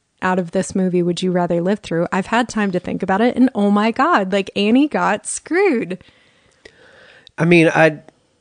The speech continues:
Speaker 2: I f-, I fully see where you're coming from here, but they, they do a very extensive speech on what it's like to be without a father.
Speaker 1: Yeah.
Speaker 2: And that was tough to watch.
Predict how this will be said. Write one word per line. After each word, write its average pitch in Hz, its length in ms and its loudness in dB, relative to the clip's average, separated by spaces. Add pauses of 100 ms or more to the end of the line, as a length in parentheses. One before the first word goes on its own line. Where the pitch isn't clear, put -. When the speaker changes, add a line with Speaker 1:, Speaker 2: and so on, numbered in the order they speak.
(120)
Speaker 2:
I - 60 -2
f-, - 280 -8
I 110 120 -2
fully 147 420 -2
see 113 240 -6
where 95 120 -8
you're 80 140 -12
coming 120 300 0
from 76 300 -14
here, 80 360 -16
but 101 180 -8
they, 120 260 0 (120)
they 123 220 2
do 139 300 4 (120)
a 101 380 0 (140)
very 113 720 0 (100)
extensive 113 640 -6
speech - 480 -4
on 104 420 -2
what 113 160 0
it's 113 200 -4
like 113 340 -4
to 110 160 -6
be 110 280 -4
without 110 300 0
a 101 60 -4
father. 135 440 -2 (880)
Speaker 1:
Yeah. 233 360 -4
Speaker 2:
And 123 120 0
that 190 140 0
was 156 140 -2
tough - 260 2
to 127 80 -2
watch. - 520 -4